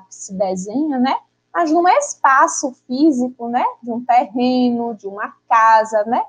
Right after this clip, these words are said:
Também pode estar sendo representado aí,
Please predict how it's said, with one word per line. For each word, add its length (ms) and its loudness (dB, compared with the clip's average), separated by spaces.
Também 400 -2
pode 260 0
estar 280 -4
sendo 300 -4
representado 920 -4
aí, 300 -4